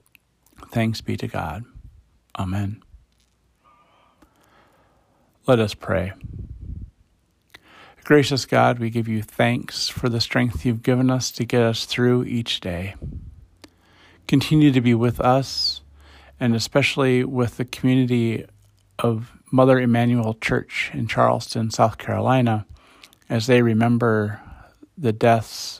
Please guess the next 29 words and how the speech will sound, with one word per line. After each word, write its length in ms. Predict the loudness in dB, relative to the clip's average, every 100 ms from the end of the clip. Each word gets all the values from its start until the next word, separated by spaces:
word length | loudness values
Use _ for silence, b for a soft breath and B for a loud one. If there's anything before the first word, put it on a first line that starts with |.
| -20 -14
of 140 | -2
their 160 | 2 2
members 500 | 2 0 -2 -4 -6
five 400 | 0 2 2 -2
years 220 | -4 -6
ago 400 | -6 -4 -4 -8 -12 -6
this 180 | -4
day. 360 | -4 -6 -12 -14 -20 _ _ _ _ _ _ _ _ b b b b b b b b b b b b -20 -20 _ _ _ _ _
Help 300 | -2 0 2
us 100 | 0
to 140 | -2 -4
fight 340 | 2 4 4
against 420 | 2 0 0 -2
injustice 960 | -4 -2 0 0 0 -2 -2 -4 -8 -12 -2
in 180 | 2 4
your 160 | 4
world, 560 | 0 0 -2 -2 -4 -8 -18 _ _ _ b b b b b
that 100 | -4
we 140 | 2 4
may 160 | 2
see 320 | 0 0 0 0
all 640 | 2 4 4 4 2 0
of 220 | -2 -2
your 140 | -2
children 800 | -2 -4 -4 -4 -4 -4 -6 -10 B B B
as 260 | -8 -8 -6
equal 640 | -6 0 0 0 -4 -8 -6
before 400 | 2 4 4 2
you 540 | 0 2 4 2 -2